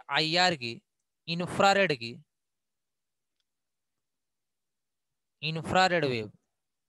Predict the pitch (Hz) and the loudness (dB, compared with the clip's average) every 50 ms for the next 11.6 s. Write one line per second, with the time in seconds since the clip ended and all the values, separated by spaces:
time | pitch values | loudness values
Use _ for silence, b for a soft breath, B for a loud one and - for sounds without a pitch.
0 | _ _ _ _ _ _ _ _ _ _ - 180 180 233 240 269 _ _ _ _ | _ _ _ _ _ _ _ _ _ _ -6 -4 -4 -4 -6 -6 _ _ _ _
1 | _ _ _ _ _ _ _ _ _ _ _ _ _ - 185 190 185 _ _ 170 | _ _ _ _ _ _ _ _ _ _ _ _ _ 6 6 6 6 _ _ -6
2 | 151 196 240 233 - 226 202 214 240 - - - 208 185 185 190 165 214 226 247 | -4 -4 -4 0 0 0 2 2 2 0 0 -6 -2 0 0 4 6 6 6 6
3 | - - - 247 233 240 208 247 240 247 247 240 233 240 233 233 202 202 220 214 | 4 4 2 4 4 4 2 0 2 6 4 6 4 4 0 0 -2 -2 -4 -4
4 | 208 b b b b b b _ - 220 240 233 247 254 262 254 - _ _ 160 | -6 b b b b b b _ 4 4 8 8 8 8 8 6 2 _ _ 4
5 | 170 190 208 - - - 247 254 254 254 208 _ _ - 208 214 220 214 220 202 | 4 4 4 2 -2 0 2 2 2 2 0 _ _ -4 -2 0 2 4 4 4
6 | 156 131 - 120 120 156 214 208 143 - - - _ _ _ _ - 170 175 170 | 4 4 2 -4 -4 -4 -4 -4 -6 -10 -14 -20 _ _ _ _ -2 -2 0 0
7 | 208 220 226 226 - 240 240 247 269 302 - - - 180 190 190 196 190 185 196 | 2 4 4 4 4 4 2 2 0 -4 -8 0 4 4 4 6 4 4 6 6
8 | 196 175 156 139 - 143 143 170 175 180 175 180 170 165 160 156 147 139 143 135 | 6 6 4 2 2 0 0 0 0 0 0 0 -2 0 0 0 -2 0 -2 -4
9 | 127 123 131 131 - 170 175 170 180 185 190 175 _ - 170 175 175 202 214 214 | -4 -4 -8 -4 -2 -2 0 0 0 0 -2 -2 _ -4 -4 -2 2 4 4 4
10 | - 226 226 240 233 - - 180 185 170 196 196 202 202 254 269 285 196 156 151 | 4 4 2 2 2 2 2 2 2 4 2 2 2 2 0 -2 -2 -2 -2 -2
11 | 143 143 151 156 147 151 143 _ 147 143 143 | 0 0 0 0 0 0 -2 _ -6 -10 -10